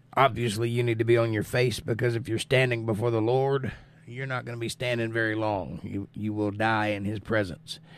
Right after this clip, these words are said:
So it's the natural thing to prostrate yourself immediately when you know the Lord's gonna be there. And he was there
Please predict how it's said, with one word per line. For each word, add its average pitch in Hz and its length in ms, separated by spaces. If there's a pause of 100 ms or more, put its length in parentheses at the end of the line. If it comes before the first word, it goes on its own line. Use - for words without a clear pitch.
(400)
So 98 420
it's - 280
the 104 160
natural 117 440
thing 120 300
to 101 80
prostrate 113 540
yourself 101 600 (800)
immediately 113 840
when 113 160
you 110 140
know 107 180
the 101 80
Lord's 104 340
gonna 101 180
be 104 180
there. 87 260 (1500)
And 101 120
he 120 120
was 107 240
there 101 420